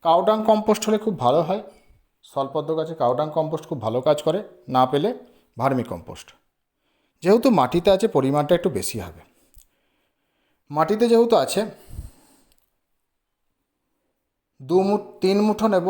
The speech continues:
আমরা গোবর সার বা ভার্মি কম্পোস্ট, দু মুঠো নেব আমরা সর্ষের গুঁড়ো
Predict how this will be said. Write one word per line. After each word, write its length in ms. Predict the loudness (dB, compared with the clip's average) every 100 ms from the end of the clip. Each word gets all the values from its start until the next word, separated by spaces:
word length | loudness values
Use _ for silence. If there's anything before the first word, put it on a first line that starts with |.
| 0
আমরা 140 | 0 -4 -8 -20 _ _ _ _ _ _ _ _ _ _
গোবর 300 | -10 -8 -8 -4
সার 140 | -4 2
বা 80 | 2 2 -6 _ _ -8
ভার্মি 240 | -4 -4 -4
কম্পোস্ট, 360 | -6 -6 -10 -12 _ _ _ _ _ _ _ _ _ _ _ _ _ _ _ _ _ _ _ _ _ _ _ _ _ _ -10
দু 160 | -2 0
মুঠো 200 | 0 2 0
নেব 120 | 2 2
আমরা 140 | 2 -2 -8 _ _ _ _ _
সর্ষের 480 | -10 -10 -6 -8 -8 -20 _ _ -10
গুঁড়ো 200 | -4